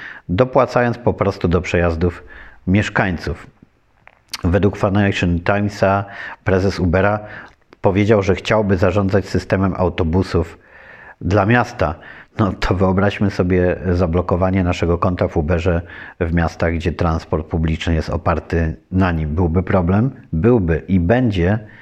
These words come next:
wielki. Eee, i to jest obłęd. To jest system obłędny. My dostrzegamy, co złego się dzieje w Chinach, ale nie widzimy,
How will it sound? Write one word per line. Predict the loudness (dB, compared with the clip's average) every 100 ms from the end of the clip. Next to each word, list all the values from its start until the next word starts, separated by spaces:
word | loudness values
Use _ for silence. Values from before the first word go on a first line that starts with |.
| -20 -18 -18 -18 -20 -10
wielki. | -2 2 4 2 0 -6 -8 -10 _ _ _ -20 -20 -20 -14 -4
Eee, | 0 2 2 2 2 0 0 -2 -4 -8 -12 _ _
i | -2
to | 2 2
jest | 2 0
obłęd. | 0 2 2 -4 -8 -16
To | -2
jest | 0 0
system | -2 -2 0 -2
obłędny. | 0 0 2 2 0 -2 -2
My | 0 2 2 2 0 -4 -4
dostrzegamy, | 0 0 0 0 0 0 0
co | 0
złego | 2 2 0
się | 0
dzieje | 0 0
w | 0
Chinach, | 0 0 0
ale | 0 2
nie | 4
widzimy, | 2 0 2 2 0